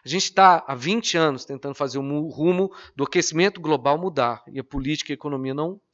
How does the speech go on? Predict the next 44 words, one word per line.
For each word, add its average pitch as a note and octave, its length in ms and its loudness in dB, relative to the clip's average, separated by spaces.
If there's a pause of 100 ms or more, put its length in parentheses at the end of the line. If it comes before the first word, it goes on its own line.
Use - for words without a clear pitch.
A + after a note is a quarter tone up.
(180)
deixa. C3 560 -2 (560)
Isso E3 360 0
é G3+ 120 6
parte E3 420 0
dos C#3+ 140 -12
problemas D3+ 460 -2
que - 80 -10
a D#3 40 -6
gente D3+ 220 -6
tá - 80 -10
vivendo D3+ 380 -4
hoje. B2 380 -4 (360)
Tem F#3+ 320 6
a C#3+ 80 2
ver C#3 240 0
com C#3+ 120 -8
o B2+ 40 -6
aquecimento C3 440 -8
global C3+ 360 0
em C#3+ 60 -2
alguma C#3+ 260 -4
escala C#3+ 440 -4 (120)
também, D3+ 460 0 (640)
ok? D#3+ 480 -2 (760)
E D3+ 160 0
a C#3+ 60 4
gente G3 320 0
tentou F#3 320 4
de F3 140 -4
todas D3+ 280 -2
as C3+ 160 -4
formas. G2+ 480 -12 (160)
Esse G3 360 8
resultado D3 680 0
foi C#3+ 220 -4
a C3 100 2
mão D#3+ 240 -2
de - 140 -12
todas E3+ 340 -4
as D3+ 140 -8
autoridades C#3+ 580 -2
que - 100 -20
conseguimos C#3+ 540 -10
alcançar. C#3+ 560 -8